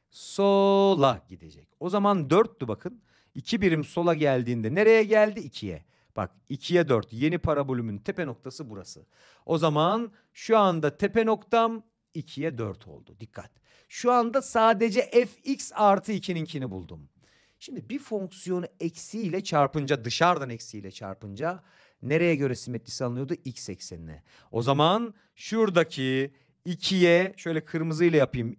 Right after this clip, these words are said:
ikiye dört noktasının X eksenine göre simetrisini aldığında tepe noktam nereye dönüşüyor?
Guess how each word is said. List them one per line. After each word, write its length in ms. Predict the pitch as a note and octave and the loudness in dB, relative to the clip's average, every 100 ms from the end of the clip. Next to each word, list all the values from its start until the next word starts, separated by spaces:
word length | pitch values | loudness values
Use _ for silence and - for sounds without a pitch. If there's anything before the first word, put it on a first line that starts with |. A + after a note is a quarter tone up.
| - | -12
ikiye 480 | C#3 - E3 E3 A#2+ | -12 -4 -2 0 2
dört 260 | F3+ G3+ | 0 0
noktasının 500 | D#3+ C3 C#3 C3+ C3+ | -8 -6 -8 -6 -8
X 260 | E3+ F#3+ - | -8 -8 -6
eksenine 380 | C#3+ - C3 B2 | -6 -4 -4 -2
göre 200 | A#2 G#2+ | -2 -4
simetrisini 580 | - E3+ F3 B2 B2+ A#2+ | -6 -6 -6 -8 -10 -8
aldığında 1300 | C3 E3 D3 A2 G#2 F#2 F#2 G2 A#2 D3 E3 E3+ - _ _ _ | 0 0 0 -2 -2 -4 -6 -4 -2 2 2 2 -2 _ _ _
tepe 260 | A2+ C#3+ C3+ | -10 -6 -6
noktam 460 | A#2+ - A#2+ A2+ | -6 -6 -6 -6
nereye 320 | C#3 C#3+ D3+ | -8 -4 -2
dönüşüyor? 680 | B2+ A#2+ - C3 C3 D3+ | -2 -6 -8 -4 -2 0